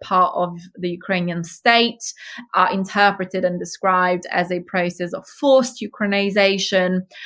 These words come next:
And essentially, this is a period, say, uh, since two, nineteen, between nineteen ninety-one, two thousand fourteen,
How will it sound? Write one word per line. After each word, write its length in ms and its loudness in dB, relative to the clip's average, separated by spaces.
And 440 2
essentially, 580 0
this 160 -4
is 140 -4
a 60 -12
period, 500 2
say, 400 -2
uh, 200 2
since 340 -2
two, 140 -8
nineteen, 480 -2
between 340 0
nineteen 320 0
ninety-one, 480 0
two 100 -18
thousand 360 0
fourteen, 720 -2